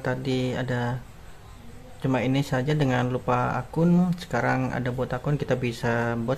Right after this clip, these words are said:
kita bisa lewati, saya lewatin aja. Lewatin. Setuju.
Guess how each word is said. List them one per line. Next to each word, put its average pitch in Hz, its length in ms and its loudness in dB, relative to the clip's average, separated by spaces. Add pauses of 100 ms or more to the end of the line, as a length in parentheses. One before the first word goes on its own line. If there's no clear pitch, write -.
kita - 160 -4
bisa 123 240 -2
lewati, 113 400 0
saya 120 240 -2
lewatin 113 320 0
aja. 117 320 0 (2250)
Lewatin. 151 880 2 (3750)
Setuju. 156 720 0